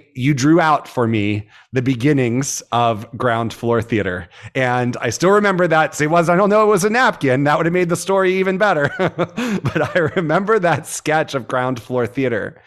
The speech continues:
And for folks who might be outside of Austin or who might be unfamiliar with Ground Floor, could you talk a little bit about the impetus and the mission, um, of Ground Floor Theater?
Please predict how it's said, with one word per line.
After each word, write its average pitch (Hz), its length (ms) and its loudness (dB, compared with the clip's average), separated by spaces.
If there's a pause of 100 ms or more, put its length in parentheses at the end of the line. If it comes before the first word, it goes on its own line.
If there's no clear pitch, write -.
(440)
And 151 440 -2
for - 160 -2
folks 208 320 -2
who 185 100 -2
might 165 200 -2
be 143 100 -2
outside 135 440 -2
of 127 80 -2
Austin 123 420 -2
or 120 180 0
who 123 120 0
might 120 240 -2
be 120 120 -2
unfamiliar 120 460 -2
with 113 180 -4
Ground 107 240 -4
Floor, 113 180 -6
could - 140 -6
you 165 80 -2
talk 127 260 -4
a 147 60 -4
little 127 200 -2
bit 120 160 -4
about 117 360 -4
the 104 240 -6
impetus 117 500 -6
and 113 140 -4
the 104 80 -4
mission, 127 560 -4 (380)
um, 107 560 -2
of 107 140 -6
Ground 107 260 -4
Floor 107 160 -6
Theater? 117 340 -6